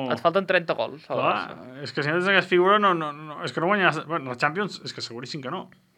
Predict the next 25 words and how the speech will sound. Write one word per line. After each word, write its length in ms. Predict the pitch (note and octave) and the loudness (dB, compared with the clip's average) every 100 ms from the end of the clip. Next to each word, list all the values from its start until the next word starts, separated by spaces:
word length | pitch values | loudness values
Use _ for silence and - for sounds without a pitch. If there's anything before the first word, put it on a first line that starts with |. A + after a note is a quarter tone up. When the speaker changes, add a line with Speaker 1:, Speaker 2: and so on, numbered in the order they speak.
| _ - | _ -6
Speaker 2:
Però 80 | C3+ | -6
és 60 | - | 0
que 80 | C#3 | 0
la 60 | |
Lliga 180 | C3 D#3 | 2 4
es 80 | D#3 | 4
veu 140 | D#3+ E3+ | 4 2
que, 80 | D3 | 0
és 100 | - | -2
que 80 | C3+ | -2
tampoc 200 | A#2+ D3+ | 0 0
la 80 | E3 | 2
guanyaràs. 420 | B2 D3 D#3+ - _ _ _ _ | 2 0 0 -4 _ _ _ _
Speaker 1:
Sí, 140 | - G#2 G#2+ _ _ _ - | -14 -14 -14 _ _ _ -4
perquè 200 | B2 B2 | 0 0
Speaker 2:
Perquè 20 | |
Speaker 1:
sobre, 260 | A#2+ C3+ C#3 | 2 4 4
a-, 880 | - - - _ _ - E3 C3+ C3 | 2 -8 -18 _ _ -14 -4 -4 -2
ara 160 | C3 C3+ | -2 -4
em 60 | |
volia 220 | D3 D3+ D3 | 0 0 0
parlar 280 | C3+ C3+ C3 | 2 4 4
d'una 120 | B2+ | 2
altra 160 | A2+ G#2+ | -2 -2
cosa. 400 | C#3+ D#3+ A#2+ | 0 -2 -4